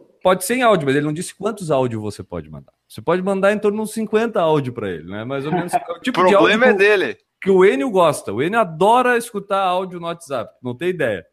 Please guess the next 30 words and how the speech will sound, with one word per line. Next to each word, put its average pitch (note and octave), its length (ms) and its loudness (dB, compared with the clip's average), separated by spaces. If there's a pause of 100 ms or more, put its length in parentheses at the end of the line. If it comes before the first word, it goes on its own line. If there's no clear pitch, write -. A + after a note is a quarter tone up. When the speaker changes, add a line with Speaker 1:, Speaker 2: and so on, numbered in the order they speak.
(240)
Speaker 1:
Pra D#3+ 80 0
tu A3 120 -4
ter A3+ 100 -4
ideia, A3+ 200 4
ele G3+ 140 2
gosta G#3 300 0
tanto, G#3 380 0
ele C#3+ 100 -4
gosta D#3+ 280 -2
tanto G3 280 0
de E3 80 -6
receber D3 320 -4
áudio D#3 140 0
no D3 60 0
WhatsApp, D#3 300 -2
que D#3 220 -10
eu, A#3 220 2
quando G3 220 2
mando F3 280 -2
áudio E3 320 2
no D3 80 -2
WhatsApp D3 500 0
pro C#3 180 -2
Enio, F3+ 260 2
eu D#3 80 0
já D#3+ 120 0
peço F3+ 300 -6
desculpa F3 400 -6
no F3+ 60 -2
início. F3+ 440 -6